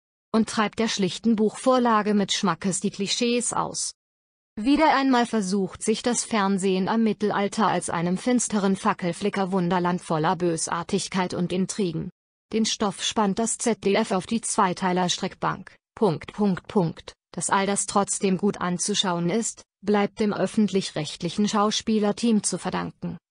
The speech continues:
das das Z D F auf Zeitreise ins Mittelalter geschickt hat.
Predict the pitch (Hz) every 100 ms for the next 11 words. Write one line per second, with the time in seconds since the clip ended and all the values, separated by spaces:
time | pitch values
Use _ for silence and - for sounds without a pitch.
0 | - 208 - 233 - - 185 208 196 220
1 | 226 - 160 - - 190 165 - 170 156
2 | 156 175 180 - 214 220 220 214 202 190
3 | 202 - 190 - 180 156 -